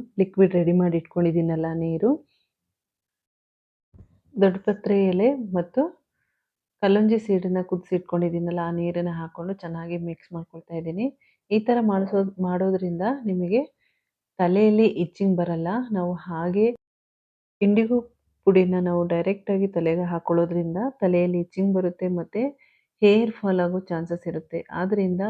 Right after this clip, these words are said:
ಈ ತರ ಲಿಕ್ವಿಡ್ ರೆಡಿ ಮಾಡ್ಕೊಂಡು ನೀವು ತಲೆಗೆ ಹಾಕೊಳ್ಳೋದ್ರಿಂದ ಕೂದ್ಲು ನ್ಯಾಚುರಲ್ ಆಗಿ ಕಪ್ಪಾಗುತ್ತೆ. ನಿಮ್ಗೆ ಯಾವುದೇ ಸೈಡ್ ಎಫೆಕ್ಟ್ ಆಗೋದಿಲ್ಲ ಈ ತರ ಮಾಡ್ಕೊಂಡ್ರೆ. ಇದನ್ನ ನೀಟಾಗಿ ಮಿಕ್ಸ್ ಮಾಡ್ಕೋಬೇಕು ಫಸ್ಟ್.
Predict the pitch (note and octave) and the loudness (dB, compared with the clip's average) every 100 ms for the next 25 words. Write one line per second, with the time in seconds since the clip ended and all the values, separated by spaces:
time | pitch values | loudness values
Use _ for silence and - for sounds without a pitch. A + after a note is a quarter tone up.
0 | C4 - F#3+ G#3+ A3 G#3+ G3 F3 - G3 | -6 -6 -2 -2 -2 -4 -2 -2 -4 -4
1 | F#3+ F#3 F3+ F3+ E3+ - E3+ E3+ F3 E3 | -2 0 0 -2 -4 -8 -10 -6 -4 -4
2 | E3 D#3+ E3 F#3 G3+ F3+ F3 F3 E3 F3 | -6 -6 -4 -4 -4 -6 -8 -6 -4 -4
3 | E3 E3 F3+ A#3+ _ _ _ _ F#3+ F3+ | -6 -4 -4 -4 _ _ _ _ 0 2
4 | F3+ F3 D#3 D#3+ F3 - F3+ F3 E3 E3 | 0 -2 -4 -6 -6 -4 -2 -2 -2 -2
5 | G#3+ F4 _ _ _ - F3 - F3 E3+ | -2 -2 _ _ _ -12 -12 -4 -2 -2
6 | E3+ A3 D#4 _ _ _ - A3+ A3 A#3+ | -4 -2 -2 _ _ _ -4 0 2 4
7 | G#3 F3 F3 F3 E3+ E3+ E3 E3+ - E3 | 2 0 -4 -2 -4 -4 -4 -6 -6 -8
8 | D#3+ E3 E3 E3 D#3+ E3 E3 E3 E3 E3 | -6 -4 -4 -6 -8 -10 -10 -10 -10 -12
9 | - D#3+ D#3+ F#3 D4 _ _ _ _ - | -10 -8 -4 -2 -2 _ _ _ _ -4
10 | G#3+ A3+ G#3+ G3 G3 G#3+ G3+ F#3 G#3+ E3+ | 0 4 4 2 0 0 -2 0 0 0
11 | E3+ - F3+ E3 E3+ E3 E3 E3 E3 D#3+ | -6 -4 -4 -4 -6 -8 -10 -20 -16 -16
12 | _ | _